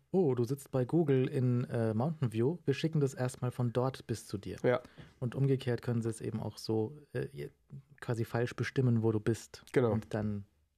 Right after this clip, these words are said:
Speaker 1: hast du gewonnen.
Speaker 2: Genau. Und das funktioniert ziemlich gut. Und zwar die zwei Dienste heißen zum einen Unlocator, unlocator Punkt com und smart D N S proxy Punkt com. Und, ähm,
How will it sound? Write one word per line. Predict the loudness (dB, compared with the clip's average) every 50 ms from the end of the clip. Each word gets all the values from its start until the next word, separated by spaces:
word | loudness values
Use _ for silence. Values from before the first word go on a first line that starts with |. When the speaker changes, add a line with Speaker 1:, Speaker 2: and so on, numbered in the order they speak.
| _ _ -10
Speaker 1:
hast | -10 -8 -8
du | -8
gewonnen. | -6 -4 -4 -4 -4 -6 -10 -12 _ _ _ 0
Speaker 2:
Genau. | 4 4 4 4 2 -2 -8 -20 -20 -20 -20 -8 -2
Und | 0 2 4
das | 4 4
funktioniert | 4 2 2 4 6 4 4 4 2 -8 -18 _
ziemlich | -12 -8 -2 2 4 4 6 6 4 2 0 -2
gut. | 0 0 2 2 2 0 -2 -8 -20 _ -20 -20 -20 -20 -10 -2
Und | -2 0 2
zwar | 4 4 4
die | 4 4
zwei | 4 2 2
Dienste | 2 2 0 0 0 -2 0
heißen | 2 2 2 2 0
zum | 2 2 4
einen | 4 4 2 2
Unlocator, | 2 2 2 4 4 4 2 2 0 0 0 2 2 2 2 0 -2 -8 -16 -8
unlocator | -4 -2 -2 0 0 0 0 0
Punkt | 0 -2 -2 0
com | 2 2 2
und | 2 0 -2
smart | -4 -2 0 0 0 0 2 2
D | 2
N | 2 2
S | 0 -2 -4
proxy | -6 -10 -10 -8 -8 -10
Punkt | -8 -6 -8 -4
com. | -2 -2 -2 -4 -6 -14 -20 -20 -20 -20 -20 -20 -20 -20 -20 -20 -20 _ _ -2
Und, | 2 4 4 4 4 2 4 4
ähm, | 4 6 6 6 4 4 2 0